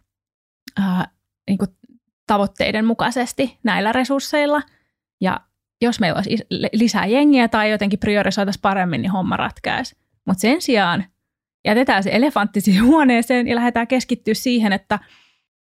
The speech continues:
mitä jos vaan kaikki lakattaisi toistemme varpaankynnät, tiedätkö? Et, tai et, et jos jokainen vaikka antaisi positiivista palautetta toisillensa, tai olisiko kiva, jos meillä olisi jotain kivoja snäkkejä toimistolla?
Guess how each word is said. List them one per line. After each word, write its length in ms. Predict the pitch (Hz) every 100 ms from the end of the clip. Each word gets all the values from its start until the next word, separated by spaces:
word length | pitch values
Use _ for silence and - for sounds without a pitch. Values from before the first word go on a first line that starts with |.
| _ _
mitä 180 | 262 247
jos 180 | 185 -
vaan 140 | 269
kaikki 280 | 277 277 277
lakattaisi 440 | 269 262 - 262 -
toistemme 360 | 269 - 269
varpaankynnät, 840 | 294 269 202 220 - 247 247 - _ _ _ _
tiedätkö? 320 | 180 - 127 - _ _ _ _ _
Et, 120 | 208 - _ _ _ _ _ _ _
tai 180 | 226 226
et, 80 | 226
et 120 | 214
jos 160 | 254 277
jokainen 360 | 262 262 220
vaikka 380 | 208 214 - 214 262 _ _ _ - -
antaisi 380 | 233 226 202 202
positiivista 580 | 262 233 190 180 196 214
palautetta 600 | 247 233 185 175 208 -
toisillensa, 720 | - 254 - - 165 254 262 - _ _ _ _ _ _ _ _ _ _
tai 440 | 220 208 208 214 202 185 - - _ _ _ _ _ _ _ _ _ _ _ _ _ _ _ _
olisiko 220 | 269 262 233
kiva, 220 | 285 233
jos 140 | 220
meillä 140 | 214 214
olisi 120 | 220
jotain 200 | 220 220
kivoja 280 | 247 220 220
snäkkejä 500 | 240 233 - - 185
toimistolla? 580 | - 202 233 - -